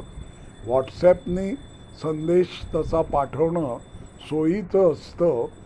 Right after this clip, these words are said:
कारण नंतर जेव्हा वस्तू येतात त्यावेळेला आपल्याला तपासणी करणं आणि योग्य त्या वस्तू आल्या आहेत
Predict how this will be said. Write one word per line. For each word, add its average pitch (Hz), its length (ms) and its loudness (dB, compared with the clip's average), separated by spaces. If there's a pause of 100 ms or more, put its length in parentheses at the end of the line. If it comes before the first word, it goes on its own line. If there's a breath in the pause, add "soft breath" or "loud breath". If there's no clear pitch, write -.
(320 loud breath)
कारण 139 460 2 (560 loud breath)
नंतर 147 680 0 (540)
जेव्हा 156 300 4
वस्तू 175 600 2
येतात 170 520 4 (640 loud breath)
त्यावेळेला 165 880 4 (400 loud breath)
आपल्याला 165 720 2 (840 loud breath)
तपासणी 170 600 -2
करणं 170 480 2 (500)
आणि 165 400 -2
योग्य 156 440 0
त्या 190 200 4
वस्तू 175 460 2
आल्या 151 380 2
आहेत 120 180 2